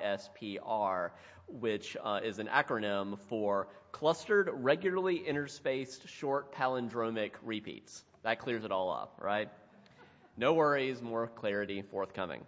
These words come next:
Other major themes of the class will be research on humans, reproductive technologies, genetic choices, dividing up healthcare resources,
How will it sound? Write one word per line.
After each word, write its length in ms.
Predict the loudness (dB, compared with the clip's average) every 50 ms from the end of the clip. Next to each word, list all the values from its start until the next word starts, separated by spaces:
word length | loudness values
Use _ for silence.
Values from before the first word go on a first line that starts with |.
| -18 -20 _ _ _ -20 -20 -20 -20 -20 -20 -20 -20 -18 -4 4 6
Other 160 | 8 8 8
major 280 | 8 6 4 4 4 0
themes 340 | 0 2 2 2 2 0 -2
of 80 | -4
the 60 | -8 -6
class 560 | 0 2 4 6 6 6 6 4 2 -2 -2
will 160 | -2 -2 0
be 180 | -2 -2 -4 -4
research 580 | -2 -2 -4 -4 -4 -2 -2 -2 -2 -2 -6 -6
on 280 | -4 -2 0 0 -2 -2
humans, 680 | -6 -6 -4 -2 0 0 0 0 0 0 -2 -4 -6 -6
reproductive 600 | -6 -6 -4 -4 -2 -2 -2 -2 -2 -6 -10 -8
technologies, 920 | -8 -10 -8 -4 -2 0 2 2 2 0 -2 -4 -6 -8 -8 -8 -10 -12 -14 -20 -20 -20 -20 -14
genetic 380 | -6 -2 0 0 2 0 -2 -6
choices, 800 | -6 -4 0 0 0 0 -2 -4 -4 -4 -4 -4 -6 -8 -10 -10
dividing 480 | -6 0 2 4 4 4 2 0 0 -2
up 180 | -2 -2 -2
healthcare 500 | 0 0 0 0 0 -4 -4 -2 -2 -2
resources, 680 | -2 -4 -6 -8 -8 -6 -6 -6 -6 -8 -8 -10 -10 -12